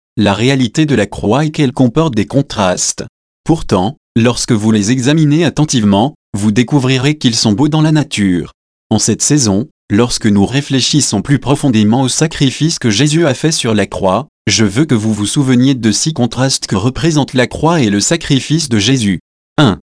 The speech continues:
Le Créateur est devenu le créé. L'évangile de Jean nous rappelle qui est Jésus.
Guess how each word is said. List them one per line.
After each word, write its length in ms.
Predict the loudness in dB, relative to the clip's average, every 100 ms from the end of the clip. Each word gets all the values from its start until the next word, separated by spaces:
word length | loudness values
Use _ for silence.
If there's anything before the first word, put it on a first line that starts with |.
| _ _ 0
Le 160 | 2
Créateur 520 | 2 -2 0 2 0 0
est 80 |
devenu 420 | 0 2 2 2 2
le 120 | -2
créé. 340 | -2 -2 0
L'évangile 520 | 2 2 0 2 2
de 100 | 2
Jean 220 | 2 2 2
nous 120 | 0
rappelle 360 | 0 0 0
qui 180 | 0 0
est 60 | 2
Jésus. 400 | 2 0 0